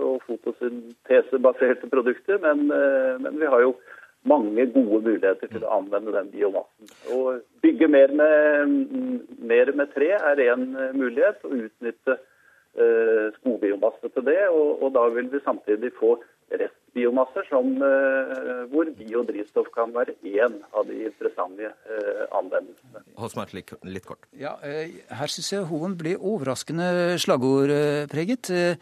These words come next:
Speaker 3: eh, vi, at vi, hvis, at vi snakker om at vi skal over på fornybarsamfunnet, fornybarsamfunnet. Vi må forholde oss til den forskningen som, eh, s-, en omfattende forskning knyttet til, eh, konsekvensene av den politikken vi nå fører.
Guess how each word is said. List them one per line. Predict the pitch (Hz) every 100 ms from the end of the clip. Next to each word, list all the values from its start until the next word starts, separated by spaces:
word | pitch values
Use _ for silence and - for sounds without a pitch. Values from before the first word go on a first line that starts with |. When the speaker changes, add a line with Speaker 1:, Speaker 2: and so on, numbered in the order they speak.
| - - - - _ -
Speaker 3:
eh, | 160 165 170 - - - - - -
vi, | 160 -
at | 147
vi, | 160
hvis, | 143 143 139 - - 143
at | 156 151
vi | 107
snakker | 196 175
om | 175
at | 147
vi | 151
skal | - -
over | 131 123 123
på |
fornybarsamfunnet, | 160 165 127 127 139 156 147 165 180 156 - 147
fornybarsamfunnet. | - 156 151 139 143 - 117 180 202 185 - - - _ -
Vi | 165
må |
forholde | 175 190 147 147
oss | 151
til | 190
den | 147 143
forskningen | 185 151 - 131 147
som, | 139 165 160 160 160
eh, | 160 156 - 139
s-, | -
en | 139 147 _ 139
omfattende | 147 180 190 190 202
forskning | 196 - 196 226
knyttet | 208 151 147
til, | - 170 165 160
eh, | 160 160
konsekvensene | 156 147 143 135 - 170
av | 139 147 147 156
den | 135 139
politikken | 143 123 135 - 139 147 156
vi | - 143
nå | 135 143
fører. | 147 147 151